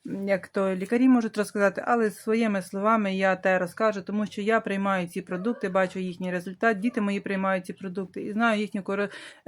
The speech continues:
колосальні властивості і, м, вплив на організм людини.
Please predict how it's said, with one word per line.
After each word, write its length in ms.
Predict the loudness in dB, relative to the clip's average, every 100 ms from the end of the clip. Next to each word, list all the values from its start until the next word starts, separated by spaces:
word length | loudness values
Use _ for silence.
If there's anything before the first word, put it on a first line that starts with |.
| -2
колосальні 520 | 2 2 6 6 6
властивості 760 | 4 2 2 2 2 2 -2 -8
і, 300 | -6 -2 0
м, 540 | 0 -2 -4 -4 -4 -6 -12 -20 _
вплив 340 | 0 6 6 6
на 240 | 4 2
організм 640 | 0 -2 0 0 0 -4
людини. 540 | 0 2 4 4 2